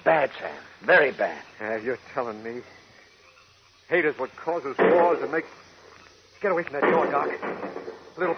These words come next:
Speaker 2: playmates are getting rough again.
Speaker 1: Well, let's give them some of the same.
Speaker 2: I'll save your ammunition, if any.
Speaker 1: Oh, good Godspeed. I forgot. How many bullets have you got left?
Speaker 2: I picked up a clip before we left our chums. It's in the magazine now.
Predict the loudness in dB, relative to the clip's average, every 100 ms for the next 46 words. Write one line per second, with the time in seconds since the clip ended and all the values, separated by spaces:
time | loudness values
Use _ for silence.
0 | 0 0 0 -4 -2 -2 0 -2 -6 -10
1 | -10 -2 0 0 0 -2 0 0 2 2
2 | 2 2 0 -2 -2 -2 -10 -14 -8 0
3 | 0 2 0 0 -2 -2 -4 -8 -12 -20
4 | -14 -10 -8 -8 -4 -2 -2 -4 -2 0
5 | 0 -2 -2 -2 -4 0 2 2 0 -2
6 | -4 -6 -2 -2 2 2 2 0 -16 -20
7 | -20 -20 -16 -2 0 4 4 2 0 2
8 | 0 0 -6 -6 -8 -2 -2 0 0 -2
9 | -4 0 2 2 2 2 4 2 2 2
10 | 2 0 -2 -2 -4 -8 -4 0 0 0
11 | 0 2 4 4